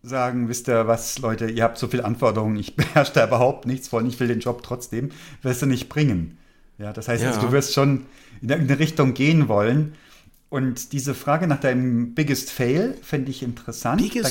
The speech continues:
Speaker 1: gibt's
Speaker 2: Fail, das ist eine schwere Frage.
Speaker 1: Ja, ist auch. Und das macht man natürlich nicht so, „Hey, und jetzt dritte Frage, so und so“, sondern du schaffst eine lockere Stimmung und ein Gefühl, dass die Leute sich auf Augenhöhe begegnet fühlen. Und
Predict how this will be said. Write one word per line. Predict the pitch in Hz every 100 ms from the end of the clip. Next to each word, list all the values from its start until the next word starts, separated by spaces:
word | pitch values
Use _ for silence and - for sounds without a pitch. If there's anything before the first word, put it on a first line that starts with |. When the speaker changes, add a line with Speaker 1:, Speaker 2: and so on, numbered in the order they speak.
| -
Speaker 1:
gibt's | -
Speaker 2:
Fail, | 180 110
das | 95 -
ist | -
eine | 87
schwere | - 196 -
Frage. | - - 78 80 80 92 _ _ _ _ _ _ -
Speaker 1:
Ja, | 185 262 185 - -
ist | 214 -
auch. | 160 233 - - -
Und | - 165 165 - -
das | - 160
macht | 180 185
man | 170
natürlich | 156 156 139 156
nicht | 151
so, | 139 139 - - _
„Hey, | 120 143 139 123
und | 110
jetzt | 117 - - - -
dritte | - - 120
Frage, | - 151 143 117
so | 120
und | 139
so“, | 160 -
sondern | 143 139 143 131
du | 139 - - -
schaffst | - 143 139 131
eine | 120
lockere | 123 120 113
Stimmung | - 147 120
und | 113
ein | 113
Gefühl, | 113 120 131 131 120
dass | 123
die | 135
Leute | 123 123 123
sich | 120 123 -
auf | 117 -
Augenhöhe | 131 135 135 123 117
begegnet | 107 123 123 113
fühlen. | - 107 101
Und | 104 113